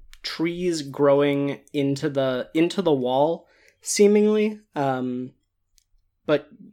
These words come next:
you didn't notice any, like, trees sticking out of the, the roof when you came in. Um, but it just, it appears to be the interior of a forest. Um, just wall-to-wall vegetation, wall-to-wall plant life. Um, Shivan, you recognize this room.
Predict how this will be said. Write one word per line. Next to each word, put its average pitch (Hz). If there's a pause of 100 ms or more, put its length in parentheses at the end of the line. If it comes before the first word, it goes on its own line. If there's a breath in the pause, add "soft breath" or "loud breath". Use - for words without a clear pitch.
(300)
you 143
didn't 151
notice 143
any, 139
like, 131
trees 139
sticking 143
out 131
of 123
the, 123
the 120
roof 120
when 123
you 117
came 113
in. - (340 soft breath)
Um, 120 (120)
but 135
it 143
just, 165 (340)
it 180
appears 190
to 208
be 190
the 165
interior 147
of 131
a 123
forest. - (360 soft breath)
Um, 120
just 139
wall-to-wall 147
vegetation, 123
wall-to-wall 120
plant 113
life. 110 (320 soft breath)
Um, 110 (540)
Shivan, 208
you 185
recognize 147
this 123
room. -